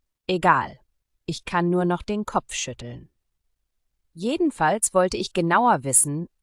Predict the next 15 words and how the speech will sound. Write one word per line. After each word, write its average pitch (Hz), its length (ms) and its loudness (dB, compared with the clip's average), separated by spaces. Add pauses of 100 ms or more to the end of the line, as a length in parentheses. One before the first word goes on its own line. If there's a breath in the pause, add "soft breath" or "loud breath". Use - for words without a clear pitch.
(140)
ob 208 220 2
die 226 140 -6
Texte - 640 -2
zwei 156 400 2
Sehern 156 480 0
gleich 143 420 -2
gezeigt - 560 -4
wurden 131 400 -6 (560 soft breath)
oder 269 300 4
ob - 140 2
da 190 200 6
meine 170 280 0
Zweifel 160 460 0
richtig 170 480 -6
waren 123 380 -6